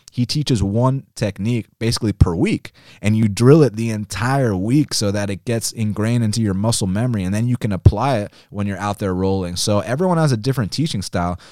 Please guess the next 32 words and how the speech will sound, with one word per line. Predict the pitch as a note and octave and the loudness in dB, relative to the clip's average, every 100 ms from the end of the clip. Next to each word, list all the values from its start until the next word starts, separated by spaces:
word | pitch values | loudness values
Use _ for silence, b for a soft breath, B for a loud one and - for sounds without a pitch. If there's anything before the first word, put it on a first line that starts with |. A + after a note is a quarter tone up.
| B | B
You | F#2+ | -2
gotta | A#2+ C#3 | 2 4
make | B2 B2 | 4 2
sure | - | 2
you | A#2 | 2
find | G2 A2 A#2 | 2 0 0
someone | - A2+ G#2+ G2+ | 0 2 2 2
who, | F#2+ F#2+ F#2 F2 b b b b - | 2 2 2 0 b b b b -10
you | F2 | -6
know, | F#2 E2+ D2 - _ _ _ _ | -4 -6 -10 -16 _ _ _ _
fits | - - D#3 - | -4 2 4 6
with, | E3 E3 | 6 6
uh, | E3 | 6
what | D3 D3 | 8 6
you're | E3+ E3 | 4 2
comfortable | - G3 A2+ G2+ | 0 -2 0 0
with | F#2 F2+ | 0 0
and | G#2 | 0
what, | G#2+ A#2+ G#2+ | 4 4 2
how | - C3+ | -2 4
you | C3+ C3 D3+ | 4 6 6
learn | B2+ B2+ A#2+ | 6 6 4
best. | F2+ A2+ F2 - | 2 0 0 -2
So | - G2 | 0 2
that, | A#2 C3 A2+ | 2 0 2
that's | C#3 D#3 | 0 0
the | - B2 | -2 -2
best | G2 A#2+ A2+ | 2 2 2
advice | F#2 G2+ F#2+ | 0 0 0
I | F#2+ | -2
can | F#2+ F2+ | -4 -4
give. | F2 D#2+ | -4 -4